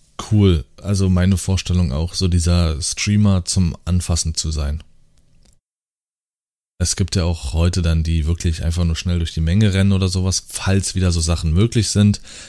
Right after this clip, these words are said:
dass man irgendwie auf der Gamescom sich mit irgendwem trifft, beziehungsweise überhaupt wieder zur Gamescom kann. Ähm, aber ich, ich, ich hätte gar keine, gar keinen Bock auf irgendwelche Star-Allüren oder so.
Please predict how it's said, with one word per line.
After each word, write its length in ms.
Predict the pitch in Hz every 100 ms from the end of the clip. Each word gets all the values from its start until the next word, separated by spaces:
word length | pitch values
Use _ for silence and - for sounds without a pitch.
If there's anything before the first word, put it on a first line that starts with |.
| -
dass 200 | 87 92
man 160 | 87
irgendwie 440 | 80 95 92 92 78
auf 140 | 85
der 140 | 92
Gamescom 500 | 87 92 107 - 95
sich 160 | 92 92
mit 140 | 92
irgendwem 400 | 73 90 85 85
trifft, 480 | 82 - 82 - -
beziehungsweise 680 | - - 82 82 80 78 73
überhaupt 380 | 76 82 - - - -
wieder 240 | 117 101 85
zur 160 | 85
Gamescom 580 | 82 87 87 - 90 87
kann. 380 | - 101 123 139 - - - - - - - - _ _ -
Ähm, 520 | 98 95 95 92 87 - _ _ -
aber 260 | 95 92
ich, 300 | 90 90 -
ich, 320 | 90 - - - _ _ _ _ - _ _ _ _ _
ich 120 | 90
hätte 160 | 82 92
gar 140 | 92
keine, 280 | 90 95 82 - _ - 82 87
gar 160 | 92
keinen 180 | - 90
Bock 200 | 82 87
auf 260 | 82 80 -
irgendwelche 380 | 92 85 80 82
Star-Allüren 680 | - - 76 76 76 76 76
oder 180 | 73 76
so. 220 | 80 87